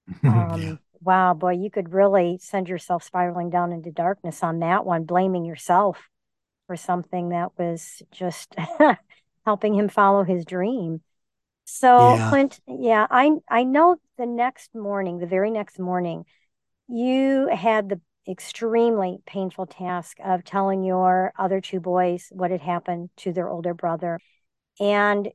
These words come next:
Speaker 2: you knew immediately that you needed some sort of an anchor for you and for your family,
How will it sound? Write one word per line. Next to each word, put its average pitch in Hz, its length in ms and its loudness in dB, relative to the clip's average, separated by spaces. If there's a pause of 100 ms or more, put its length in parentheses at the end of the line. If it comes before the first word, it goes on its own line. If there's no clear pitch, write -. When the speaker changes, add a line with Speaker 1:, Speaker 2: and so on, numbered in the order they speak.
(160)
Speaker 2:
you 254 600 -4
knew 226 200 0
immediately 190 1000 -2
that 180 240 2
you 202 200 -2
needed 240 440 -2
some 190 280 -2
sort 190 260 -4
of 175 60 -8
an 180 140 -10 (120)
anchor 175 420 -8 (640)
for 196 200 -2
you 190 220 0
and 196 120 0
for 190 100 -6
your 180 160 -4
family, 175 560 -8